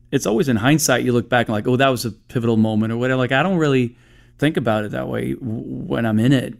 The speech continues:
Uh, I don't know if this is a pivotal moment in my career. It's just, it's always the same, isn't it? You're kind of, like, just always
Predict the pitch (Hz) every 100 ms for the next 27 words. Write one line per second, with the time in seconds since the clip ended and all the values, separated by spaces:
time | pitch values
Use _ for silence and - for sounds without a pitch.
0 | - 127 135 - 135 170 147 123 98 107
1 | - 104 151 117 104 104 101 101 101 101
2 | 101 - 110 107 107 180 - - _ -
3 | - - 190 - 156 202 254 - 113 127
4 | 147 139 170 127 117 135 160 - - -
5 | 160 139 127 113 113 - - 143 156 143
6 | -